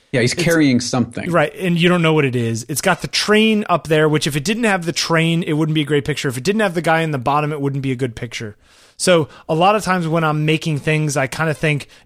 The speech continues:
Speaker 2: does this have enough elements that it kind of gets to the level of that Kurtesh?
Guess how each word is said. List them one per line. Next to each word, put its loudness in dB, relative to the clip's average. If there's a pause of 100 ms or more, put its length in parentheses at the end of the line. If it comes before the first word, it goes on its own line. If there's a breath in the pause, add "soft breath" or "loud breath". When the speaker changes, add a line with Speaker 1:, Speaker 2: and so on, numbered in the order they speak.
Speaker 2:
does 2
this 0
have -2
enough -2
elements 0
that -2
it -6
kind -4
of -6
gets -2 (140)
to -4
the 0
level 0
of -4
that -4
Kurtesh? -8